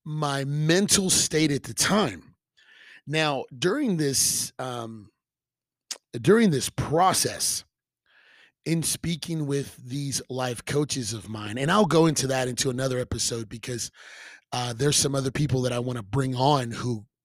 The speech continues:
uh, were part of that project, and they are who I consider family now, and just the most beautiful people, and,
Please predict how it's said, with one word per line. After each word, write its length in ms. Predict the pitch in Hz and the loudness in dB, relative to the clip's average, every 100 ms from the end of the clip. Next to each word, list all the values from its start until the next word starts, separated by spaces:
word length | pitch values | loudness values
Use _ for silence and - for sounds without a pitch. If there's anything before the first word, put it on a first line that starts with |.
| _ | _
uh, 140 | - 107 | -10 -8
were 120 | 117 | -8
part 280 | 120 143 214 | -4 2 4
of 140 | 208 | 4
that 160 | 113 - | 0 -6
project, 720 | - 120 110 101 101 82 - | -4 -4 -6 -8 -10 -12 -14
and 320 | - 123 113 117 _ | -8 -8 -8 -12 _
they 240 | 117 131 | -4 0
are 180 | 131 120 - - | 0 -2 -6 -8
who 200 | 120 139 | 2 2
I 120 | 127 | 2
consider 420 | 120 123 117 127 113 | -2 -4 -4 -4 -8
family 540 | - 127 123 117 107 | -8 -6 -6 -8 -10
now, 320 | 107 110 107 - _ _ _ _ _ _ _ _ | -10 -10 -12 -14 _ _ _ _ _ _ _ _
and 160 | 139 127 | -6 -4
just 240 | 147 - | -2 -2
the 80 | 135 | -2
most 260 | 131 120 | -4 -4
beautiful 320 | 110 135 123 123 | -2 -2 -2 -4
people, 380 | 139 139 120 | -2 -2 -4
and, 160 | 117 113 | -6 -8